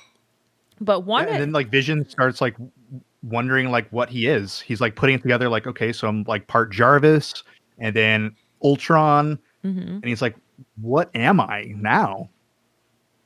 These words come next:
Speaker 2: So, some introspection.
Speaker 1: Oh, yeah. So then Vision has, like, a talking head, and he's like,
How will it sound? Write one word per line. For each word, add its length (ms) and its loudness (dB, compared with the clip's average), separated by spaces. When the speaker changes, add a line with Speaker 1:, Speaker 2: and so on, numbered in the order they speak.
Speaker 2:
So, 280 -4
some 140 -18
introspection. 840 -6
Speaker 1:
Oh, 180 -4
yeah. 300 -6
So 180 -10
then 440 -6
Vision 400 -2
has, 180 -2
like, 80 -4
a 40 -2
talking 400 -2
head, 260 -2
and 100 -4
he's 180 -6
like, 340 -4